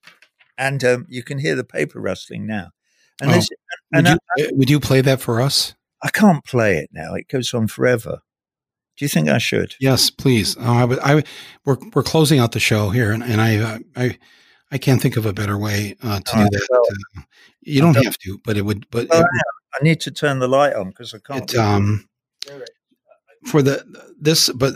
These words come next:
Speaker 2: uh, this is not a drill. The, the experience, the tour, everything, this will happen, I assume,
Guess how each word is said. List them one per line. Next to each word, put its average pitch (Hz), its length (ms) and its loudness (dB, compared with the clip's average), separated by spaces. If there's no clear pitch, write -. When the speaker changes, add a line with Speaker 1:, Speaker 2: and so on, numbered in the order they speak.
Speaker 2:
uh, 123 180 -4
this 135 220 2
is 143 100 2
not 139 160 2
a 120 40 4
drill. 107 520 0
The, 107 300 0
the 104 420 0
experience, 117 640 2
the - 80 -12
tour, 113 380 2
everything, 101 420 0
this 110 220 0
will 110 180 2
happen, 98 500 -2
I 107 80 -4
assume, 92 480 -2